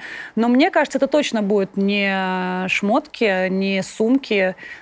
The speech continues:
Наверное, это что-то будет существенное. Скорее всего, может быть, даже недвижимость. Скорее всего, недвижимость. Я такая практичная. Мне не надо золота, бриллиантов. Пару квартир в Москве мне будет достаточно. <laughs>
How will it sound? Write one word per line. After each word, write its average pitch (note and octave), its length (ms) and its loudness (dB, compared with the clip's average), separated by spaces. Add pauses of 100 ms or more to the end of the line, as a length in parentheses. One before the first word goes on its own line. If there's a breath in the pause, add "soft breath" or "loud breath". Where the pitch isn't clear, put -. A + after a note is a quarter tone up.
(120 loud breath)
Наверное, G#3+ 880 2
это G3 140 -6
что-то A3+ 260 -4
будет G3+ 320 0
существенное. F#3 880 -2
Скорее G3 380 -2
всего, G#3 680 0
может G3+ 220 -4
быть, F#3 120 -4
даже G3 240 0
недвижимость. F#3 840 -4 (100)
Скорее A3+ 300 0
всего, B3 180 0
недвижимость. G3+ 800 -2
Я C#4 120 2
такая A#3+ 260 0
практичная. F#3+ 680 -6 (240 soft breath)
Мне G#3 260 0
не G3 180 0
надо G3+ 260 0
золота, G#3 400 0
бриллиантов. G3 640 -2 (800)
Пару C#4 240 2
квартир A#3 380 2
в G#3 40 -6
Москве A3 580 -2
мне A3+ 180 2
будет G3+ 220 0
достаточно. - 720 0
<laughs> E4+ 180 2